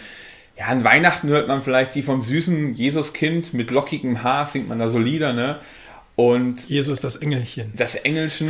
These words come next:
Speaker 1: kein Bengelchen, sondern ein
Speaker 2: Ja.
Speaker 1: Engelchen.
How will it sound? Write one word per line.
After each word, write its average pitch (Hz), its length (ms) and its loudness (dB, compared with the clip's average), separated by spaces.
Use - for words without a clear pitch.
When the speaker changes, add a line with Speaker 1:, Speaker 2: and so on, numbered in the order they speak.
Speaker 1:
kein 147 260 0
Bengelchen, 202 480 2
sondern 139 340 -2
ein 120 160 -2
Speaker 2:
Ja. - 100 -8
Speaker 1:
Engelchen. 196 520 2